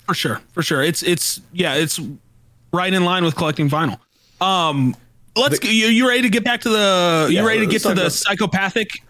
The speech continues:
Speaker 2: Well,
Speaker 1: Yeah.
Speaker 2: actually, I just wanna point out that the
Speaker 1: Mm-hmm.
Speaker 2: cover of this is the same cover that's on, uh, The Demon Inside, just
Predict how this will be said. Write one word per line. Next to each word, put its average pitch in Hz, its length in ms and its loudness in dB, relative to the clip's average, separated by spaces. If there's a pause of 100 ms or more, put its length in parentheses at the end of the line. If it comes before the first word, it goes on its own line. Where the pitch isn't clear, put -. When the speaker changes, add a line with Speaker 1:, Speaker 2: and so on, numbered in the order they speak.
(120)
Speaker 2:
Well, 190 140 2 (120)
Speaker 1:
Yeah. - 60 2
Speaker 2:
actually, 180 500 0 (180)
I 127 80 2
just 175 220 0
wanna 151 260 0 (200)
point 127 280 0
out 110 280 0 (100)
that 110 260 0
the 104 320 0
Speaker 1:
Mm-hmm. 220 140 4
Speaker 2:
cover 127 440 0
of 185 180 -2
this 220 420 0 (460)
is 139 260 2
the 131 100 -2
same 175 840 0 (200)
cover 139 420 0
that's 127 280 -2
on, 117 720 0 (420)
uh, 104 240 0
The 104 140 -2
Demon 120 340 0
Inside, 101 580 0
just 117 320 -2